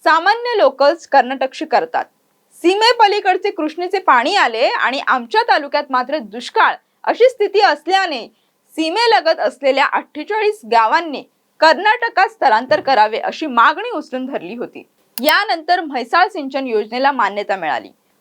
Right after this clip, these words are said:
गोपीचंद पडळकर हे आटपाडीतील असल्याने भूमिपुत्र विरुद्ध परका असा प्रचार सध्या सुरू आहे.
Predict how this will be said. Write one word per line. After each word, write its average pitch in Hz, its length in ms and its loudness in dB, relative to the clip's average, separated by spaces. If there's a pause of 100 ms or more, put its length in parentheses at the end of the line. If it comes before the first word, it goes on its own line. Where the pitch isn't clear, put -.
(100)
गोपीचंद 453 640 2
पडळकर 339 480 2
हे 349 160 2
आटपाडीतील 320 720 0
असल्याने 285 380 -2
भूमिपुत्र 330 640 -2
विरुद्ध 285 320 -6
परका 285 440 0
असा 277 300 0
प्रचार 302 380 0
सध्या 302 340 0
सुरू 269 240 -6
आहे. 214 260 0